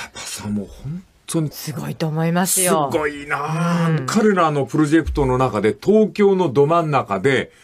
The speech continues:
Speaker 1: その、いわゆる生態系を自分たちで作ろうっていう試みやってて、
Speaker 2: うん。
Speaker 1: 東京のど真ん中のある学校の屋上を借りて、そこに草花を咲かせて、
Speaker 2: はい。
Speaker 1: 自然をっていう。
Speaker 2: はい。
Speaker 1: よ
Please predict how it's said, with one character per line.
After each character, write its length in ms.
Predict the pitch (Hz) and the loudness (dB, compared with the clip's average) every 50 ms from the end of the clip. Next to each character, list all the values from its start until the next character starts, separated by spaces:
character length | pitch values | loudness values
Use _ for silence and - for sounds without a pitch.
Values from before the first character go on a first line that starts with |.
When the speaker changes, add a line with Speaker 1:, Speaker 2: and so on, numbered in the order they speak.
| - - - - - _ _ | -20 -20 -20 -20 -20 _ _
Speaker 1:
そ 140 | - 135 120 | -2 0 2
の、 140 | 117 123 - | 2 2 2
い 80 | 123 120 | 2 2
わ 80 | 131 | 2
ゆ 60 | 120 | 2
る 40 | 101 | 0
生 320 | - - - 190 214 214 208 | 0 2 2 4 4 4 2
態 280 | - 214 196 202 190 | 2 2 2 2 2
系 140 | 190 196 190 | 4 4 4
を 60 | 180 | 4
自 220 | 160 131 117 147 147 | 4 2 0 0 2
分 180 | 180 185 165 | 2 2 2
た 120 | - 135 113 | 2 0 0
ち 60 | 110 | 0
で 140 | 107 101 - | 0 -2 -2
作 220 | - - - 156 | -2 -2 0 2
ろ 120 | 147 139 | 4 4
う 40 | 127 - | 2 2
っ 20 | |
て 260 | - _ _ - 113 | -2 _ _ 0 0
い 160 | 104 95 98 101 | 0 2 0 0
う 180 | 101 110 117 113 | 0 0 -2 -4
試 260 | - 135 139 143 143 131 127 | -6 -6 0 2 4 4 4
み 120 | 120 113 104 | 4 2 0
や 120 | 101 104 | 0 0
っ 40 | 107 | -2
て 220 | - 127 127 120 | -2 0 0 0
て、 300 | 117 117 113 107 101 90 | 0 2 0 2 2 0
Speaker 2:
う 40 | 82 | -2
ん。 20 | - - - - _ _ _ _ _ _ _ _ _ _ - | -6 -18 -20 -20 _ _ _ _ _ _ _ _ _ _ -4
Speaker 1:
東 200 | - 151 160 156 | 2 2 2 2
京 100 | 175 170 | 2 0
の 120 | 160 156 135 | 0 0 0
ど 180 | 104 131 135 | 2 2 2
真 180 | 139 160 160 156 | 2 2 0 0
ん 80 | 151 139 | 0 0
中 300 | 120 110 - 95 90 95 | -2 -2 -2 -4 -2 0
の 260 | 107 110 107 - - | 0 0 0 -2 -2
あ 100 | 151 156 | 0 0
る 140 | 135 110 - | 0 0 -2
学 280 | 117 110 110 - _ | -2 -6 -6 -6 _
校 200 | - 151 151 143 | -2 0 0 2
の 160 | 139 131 120 120 | 2 2 2 0
屋 220 | 113 113 - 135 | 0 0 -2 -2
上 200 | 123 131 139 131 | 0 2 4 4
を 80 | 127 123 | 2 2
借 220 | - 117 120 123 | 0 -2 -2 -2
り 60 | 113 | -2
て、 260 | 113 - 160 120 - - _ - - - - - | 0 0 0 0 0 -4 _ -20 -20 -20 -20 -12
そ 220 | - - - 131 | -8 -4 -4 -2
こ 140 | 110 135 127 | 2 2 2
に 120 | 127 127 123 | 0 0 -4
草 300 | - - - - 208 196 | -4 -2 0 2 2 2
花 240 | 202 165 139 120 | 2 2 2 0
を 100 | 107 101 | 0 0
咲 180 | 98 - 107 113 | -2 -4 -4 -4
か 120 | - 113 | -4 -4
せ 160 | 110 - 120 110 | -2 -2 -2 2
て、 240 | - 185 170 - | 2 2 2 2
Speaker 2:
は 240 | - 214 247 254 226 | -2 -2 -2 -2 -2
い。 40 | 185 | 0
Speaker 1:
自 240 | 127 - - 120 107 | 0 0 0 0 2
然 260 | 95 127 113 101 98 | 2 2 2 2 0
を 100 | 95 90 | -2 -4
っ 40 | - | -6
て 200 | _ _ - - | _ _ -20 -20
い 40 | - | -20
う。 40 | - _ _ _ - | -20 _ _ _ -20
Speaker 2:
は 180 | - 151 147 139 131 - - | -18 -18 -16 -18 -20 -12 -4
い。 60 | - 117 | 2 4
Speaker 1:
よ 200 | 151 202 - | 4 4 2